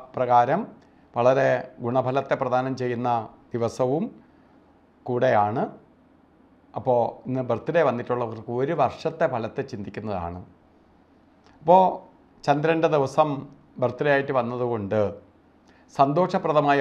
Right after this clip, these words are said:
അവസ്ഥകൾ, പ്രധാനമായിട്ട് വീട് വെക്കാൻ ആഗ്രഹിക്കുന്നവർക്ക് നിങ്ങൾക്ക് വീട്ടിന് അനുകൂലപ്രദമായ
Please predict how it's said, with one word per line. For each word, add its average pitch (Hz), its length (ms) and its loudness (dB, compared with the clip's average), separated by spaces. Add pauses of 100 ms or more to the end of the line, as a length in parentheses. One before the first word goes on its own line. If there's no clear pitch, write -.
അവസ്ഥകൾ, 123 320 0 (100)
പ്രധാനമായിട്ട് 156 960 2 (320)
വീട് 180 360 6
വെക്കാൻ 165 460 6
ആഗ്രഹിക്കുന്നവർക്ക് 135 920 0 (640)
നിങ്ങൾക്ക് 123 340 -2
വീട്ടിന് 143 440 -2 (1200)
അനുകൂലപ്രദമായ 135 640 0